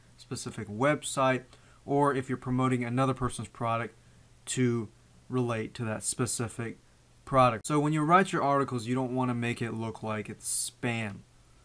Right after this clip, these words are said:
And we'll get into detail in the long run.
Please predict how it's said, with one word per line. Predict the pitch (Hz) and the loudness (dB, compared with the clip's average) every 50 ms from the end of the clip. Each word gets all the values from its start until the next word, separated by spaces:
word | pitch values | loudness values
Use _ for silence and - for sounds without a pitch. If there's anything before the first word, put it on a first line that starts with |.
| - _ - _ - - _ - 123 | -20 _ -20 _ -20 -20 _ -4 -2
And | 131 143 165 | 2 4 6
we'll | 180 196 190 | 8 8 8
get | 160 175 165 160 131 | 8 6 4 4 2
into | 143 147 139 127 - 131 127 | 0 -4 -4 -2 -2 -2 -2
detail | 104 98 104 156 170 170 165 - 135 123 117 117 113 113 110 - - - - _ _ _ _ _ - | -2 0 0 2 2 2 0 0 2 2 2 2 2 0 -2 -6 -12 -20 -20 _ _ _ _ _ -4
in | 131 131 123 | -2 0 2
the | 123 | 2
long | 120 123 123 123 123 120 | 4 4 4 4 2 2
run. | 117 107 101 98 92 | 0 -2 -4 -6 -8